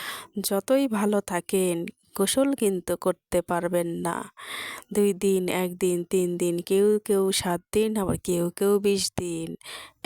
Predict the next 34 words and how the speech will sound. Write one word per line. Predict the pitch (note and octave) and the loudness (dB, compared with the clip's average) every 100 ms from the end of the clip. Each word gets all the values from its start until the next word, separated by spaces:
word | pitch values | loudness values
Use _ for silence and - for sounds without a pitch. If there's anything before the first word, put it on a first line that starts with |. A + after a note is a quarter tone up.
| F#3+ | -2
এমনও | F#3+ F#3+ B3 | 0 2 2
লোক | C4+ A#3 | 2 2
আছে | G#3 G#3+ - F#3+ F3 E3+ | 0 0 0 -2 -2 -2
যারা | F3 E3+ - | -2 -2 -2
এক | E3 | -4
মাসেও | F3 E3+ E3+ A3+ A3 | -2 -2 0 0 0
গোসল | F#3+ - F3+ - | -2 -2 -4 -2
করবে | F3 F3+ F3 | -2 -2 -4
না। | F3+ - - - - - - G#3+ G3+ | -6 -10 -12 -12 -10 -10 -8 -4 -4
যেটাই | A3+ A3+ A3+ | -2 0 0
হোক, | G#3 F#3 F3 | 2 -2 0
গোসল | F3+ F3 A3 A3 A3 | 0 0 0 -2 -2
না | |
করলেও | A3 G#3 G3 G3 G#3 A3 | 0 0 2 4 2 2
কিন্তু | G#3 G3 F#3+ F#3+ - | 0 0 -2 -4 0
পেট | G3 F#3+ - | 0 0 -6
খালি | - G3 F#3 | -2 0 0
থাকবে | F3 E3+ - E3+ | -4 -6 -6 -6
না, | E3+ F3+ - | -4 -6 0
পেট | A3+ A3+ - | 0 0 0
কিন্তু | A#3+ A#3 A3+ F#3 | 0 2 0 0
ভরতেই | F#3 F3+ - F#3 F3+ | -2 -4 -2 -2 0
হবে। | F3 F3 - F#3+ - - - - - | 0 -2 -4 -8 -10 -14 -12 -14 -8
আর | F#3+ G3 | -6 -2
সে | - G#3 - | -2 -2 2
পেট | A#3+ A#3+ | 0 0
ভরার | G#3+ G#3+ G#3 F#3+ F3+ | 0 0 2 0 0
জন্য | F#3+ F3+ F3 F3 F#3 | 0 0 0 -2 -2
শীতের | - - G3+ - F3+ F3 | -2 -2 -2 0 -2 -2
একদম | F#3+ F#3+ _ G3+ G3+ F#3 F#3 - | -4 -8 _ -2 0 -2 -6 -2
কমন | G#3 A3 C4+ C4 B3 | 0 2 0 0 0
রেসিপি | G3+ F3+ - - F#3 | 0 0 -2 -2 -2
নিয়ে | F3+ F3 F3 | 0 -2 -2
আসলাম, | F3 - - F#3 | -2 -2 -2 -6